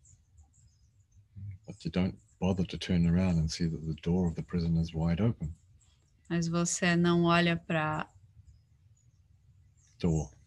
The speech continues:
Speaker 2: pra porta que está aberta, a porta da liberdade que está aberta.
Speaker 1: Wide open.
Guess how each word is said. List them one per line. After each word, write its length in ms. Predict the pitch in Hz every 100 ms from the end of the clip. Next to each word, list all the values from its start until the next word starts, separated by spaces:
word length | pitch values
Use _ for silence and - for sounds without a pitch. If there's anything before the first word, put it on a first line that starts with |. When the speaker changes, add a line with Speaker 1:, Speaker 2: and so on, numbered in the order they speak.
| -
Speaker 2:
pra 160 | - 170
porta 760 | - 190 196 202 - 170 156 - _ - _ _ -
que 360 | - 170 156 156
está 260 | - - 175
aberta, 640 | 165 175 175 180 165 165 - -
a 80 | 170
porta 380 | - 190 - 180
da 80 |
liberdade 600 | 180 170 170 175 185 175 202
que 60 |
está 200 | - 175
aberta. 460 | 165 165 165 - 175 - - - -
Speaker 1:
Wide 500 | 85 95 95 87 80
open. 300 | 78 71